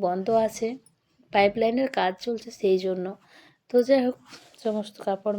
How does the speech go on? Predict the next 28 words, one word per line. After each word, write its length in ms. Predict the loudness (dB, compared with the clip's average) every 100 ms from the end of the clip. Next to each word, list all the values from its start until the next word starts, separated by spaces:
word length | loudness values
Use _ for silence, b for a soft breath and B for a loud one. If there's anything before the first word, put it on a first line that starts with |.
| -2
মেলে 200 | -2 -2 -2
পরে 200 | -2 -4 -4
জলটা 280 | -2 -2 -4 -6
আমি 100 | -8
এখন 140 | -6 -8 -8
ভরে 220 | -6 -4 -4
নেব, 140 | -6 -8 B B B -10
খাবারের 400 | -2 2 2 2 0
জল, 140 | -2 0
বাইরের 260 | 0 -2 -4 -4
জল 120 | -8 -8
সমস্তটাই। 600 | -10 -10 -12 -10 -8 -8 -12 _ _ _ _ _ _ _ _ _ _ _ _ _ _ _ _ _ _ _ _ _ -20 _ _ _ _ _ _ _ _ _ _ _ _ _ _ _ _ _ _ _ _ _ -2
এই 200 | 6 6 8
পর্যায়ে 380 | 6 6 6 6
এসে 180 | 6 4 2 0
তোমাদেরকে 380 | -4 -4 -2 -4
একটা 140 | -2 -2
কথা 180 | -2 -2 -2
না 60 | -4 -2
বললেই 300 | 0 0 -2 -4
নয়, 160 | -6 -10 _ -8
আমার 160 | -2 0 0
এই 60 | -2
ছোট্ট 220 | -8 -6 -2 0
ব্লগটি 380 | 2 2 0 -8 -4
যারা 180 | -2 -2 -2
আজকে 220 | -6 -12 -8
প্রথম 260 | -6 -6